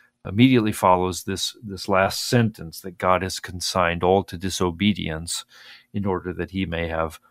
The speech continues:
mercy on all. That doesn't mean that there's a universalistic salvation that all have, but it's rather that all who will trust and believe and receive his mercy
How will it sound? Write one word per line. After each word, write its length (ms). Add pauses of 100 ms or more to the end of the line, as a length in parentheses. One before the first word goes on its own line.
(220)
mercy 640
on 260
all. 500 (120)
That 120
doesn't 300
mean 260
that 200 (500)
there's 320
a 80
universalistic 1160
salvation 1160
that 140
all 520
have, 720 (560)
but 120
it's 200
rather 300
that 240
all 580 (120)
who 100
will 420 (160)
trust 400
and 100
believe 320
and 100
receive 420
his 200
mercy 880